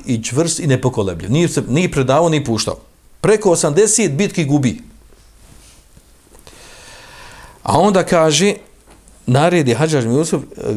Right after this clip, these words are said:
e, razmišljao gdje je slabost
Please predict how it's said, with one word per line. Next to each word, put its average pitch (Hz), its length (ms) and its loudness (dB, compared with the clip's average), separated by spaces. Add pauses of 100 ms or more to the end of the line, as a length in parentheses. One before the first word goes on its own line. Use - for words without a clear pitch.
(140)
e, 98 240 -2 (840)
razmišljao 131 600 0
gdje 131 160 0
je 180 100 2
slabost 123 640 -2